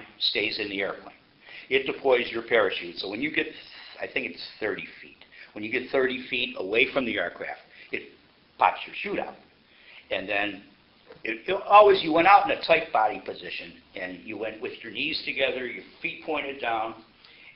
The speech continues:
and you would jump out, and you would start coming back. You'd start floating back like this, and you could see the aircraft, and then just about that time,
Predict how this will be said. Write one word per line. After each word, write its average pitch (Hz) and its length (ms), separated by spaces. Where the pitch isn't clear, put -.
and 104 300
you 117 100
would 123 140
jump 139 240
out, 143 420
and 104 100
you 110 100
would 113 120
start 185 380
coming 151 300
back. - 400
You'd - 100
start 151 420
floating 156 360
back 135 240
like 131 200
this, 104 280
and - 80
you 92 80
could - 140
see 214 260
the 185 140
aircraft, 143 540
and 101 120
then 104 300
just 196 220
about 151 240
that 135 200
time, 120 280